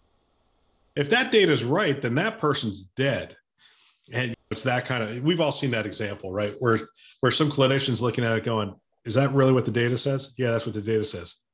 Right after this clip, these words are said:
That person's dead. <laughs> It's like they can't, they can't have that, that reading isn't possible.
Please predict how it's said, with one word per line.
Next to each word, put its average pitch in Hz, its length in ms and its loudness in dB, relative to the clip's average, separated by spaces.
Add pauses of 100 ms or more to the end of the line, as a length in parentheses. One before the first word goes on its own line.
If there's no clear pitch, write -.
(180)
That 135 140 -4
person's 98 360 2
dead. 85 360 -6 (580)
<laughs> - 120 -6
It's - 260 4
like - 140 0
they 123 100 2
can't, 123 300 2 (240)
they 131 80 2
can't 156 260 2
have 139 300 2
that, 113 380 2
that 127 240 2
reading 120 280 4
isn't 101 280 -4
possible. 98 540 -6